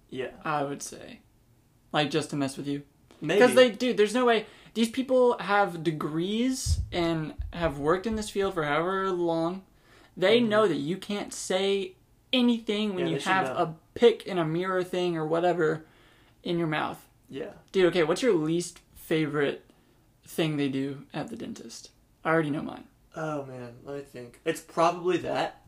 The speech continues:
Speaker 1: when they talk to me, but let me think.
Speaker 2: No, I mean, like, the thing they do in your mouth.
Speaker 1: Oh,
Speaker 2: Like, if
Speaker 1: man.
Speaker 2: at, like, a regular,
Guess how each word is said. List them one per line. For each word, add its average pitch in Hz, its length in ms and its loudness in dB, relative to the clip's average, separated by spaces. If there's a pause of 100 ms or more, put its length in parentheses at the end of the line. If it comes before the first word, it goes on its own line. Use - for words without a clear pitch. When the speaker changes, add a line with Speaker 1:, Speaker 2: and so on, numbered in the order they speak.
Speaker 1:
when 143 120 -10
they 131 80 -6
talk 123 340 -12
to 160 40 -12
me, 185 220 -8 (300)
but 143 180 0
let 139 80 2
me 135 60 -2
think. - 300 -16
Speaker 2:
No, 175 120 2
I 156 80 4
mean, 165 100 2
like, 165 140 2
the 156 100 2
thing 180 200 0
they 151 100 0
do 151 600 -2
in 170 200 -2
your 151 100 -2
mouth. 139 480 -4 (220)
Speaker 1:
Oh, 175 100 2
Speaker 2:
Like, 165 140 8
if 170 60 4 (100)
Speaker 1:
man. 185 60 4
Speaker 2:
at, 175 60 0
like, 180 120 4
a 165 60 2
regular, 160 520 2